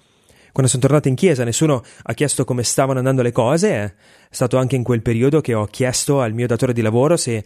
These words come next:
potevo lavorare da casa per risparmiare sulle spese in asilo. È un cristiano e questi costi mi stavano portando al tracollo finanziario. La risposta è stata no. Ho pensato di essere stata ingenua a credere che la mia chiesa o il mio datore di lavoro cristiano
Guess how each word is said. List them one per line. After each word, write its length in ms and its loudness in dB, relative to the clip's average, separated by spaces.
potevo 300 2
lavorare 520 0
da 120 -4
casa 340 0
per 140 -4
risparmiare 600 -2
sulle 200 0
spese 300 2
in 100 -2
asilo. 600 2
È 100 -6
un 60 -2
cristiano 800 -2
e 100 -10
questi 280 -4
costi 320 0
mi 80 -4
stavano 260 -2
portando 440 0
al 120 -2
tracollo 320 0
finanziario. 640 -2
La 60 -2
risposta 320 -6
è 40 -10
stata 220 -8
no. 400 -6
Ho 80 -4
pensato 300 0
di 60 0
essere 200 -2
stata 320 0
ingenua 500 2
a 60 0
credere 260 -2
che 80 -4
la 80 -4
mia 140 -4
chiesa 360 0
o 120 2
il 40 -2
mio 140 0
datore 240 0
di 60 -2
lavoro 280 0
cristiano 480 0